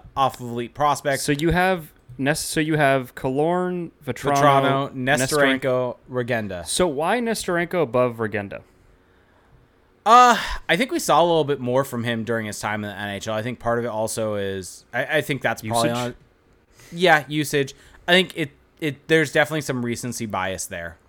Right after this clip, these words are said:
Speaker 1: Fully admit that with Nesterenko. And I think that, yeah, I mean, l-, I'll, I'm just gonna go with that as, I think there's some recency bias probably baked in there. We didn't see Regenda for a long time. Regenda more so had the good underlying metrics,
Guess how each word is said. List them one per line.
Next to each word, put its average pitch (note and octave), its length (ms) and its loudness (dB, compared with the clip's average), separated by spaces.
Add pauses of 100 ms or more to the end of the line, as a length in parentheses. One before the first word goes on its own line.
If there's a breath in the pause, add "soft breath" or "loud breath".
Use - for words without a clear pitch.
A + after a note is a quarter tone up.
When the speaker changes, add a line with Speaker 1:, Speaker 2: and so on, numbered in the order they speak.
(260)
Speaker 1:
Fully B2 260 -2
admit G2 300 -8
that F2+ 260 -8
with G#2 120 -16
Nesterenko. F#2 680 -12 (400 soft breath)
And D3+ 100 -2
I F3 60 4
think F#3+ 280 -2
that, F#3 240 2 (1000)
yeah, G3 180 -2 (180)
I A2+ 60 -12
mean, A#2+ 240 -4
l-, C3+ 140 -2
I'll, B2 280 -4
I'm B2+ 160 -6
just A#2 120 -10
gonna A#2 120 -4
go G#2+ 100 -2
with G2 100 -8
that G2+ 180 -2
as, F#2 220 -8
I C3 60 -4
think F#3+ 180 0
there's F3+ 160 0
some C#3+ 120 -6
recency B2+ 420 -4
bias G#2+ 300 -4
probably G2 300 -6
baked F#2+ 260 -10
in F#2 120 -10
there. F2+ 200 -10 (280 soft breath)
We B2+ 100 0
didn't C#3 140 0
see C#3+ 120 -2
Regenda A#2+ 400 0
for A#2 140 -2
a A2 60 -2
long G#2+ 240 -4
time. G2+ 240 -8
Regenda C#3 360 -2
more B2+ 220 0
so A#2+ 160 -4
had G#2+ 220 -2
the G#2+ 80 -8
good A2 200 -4
underlying G#2+ 540 -6
metrics, C#3 400 -10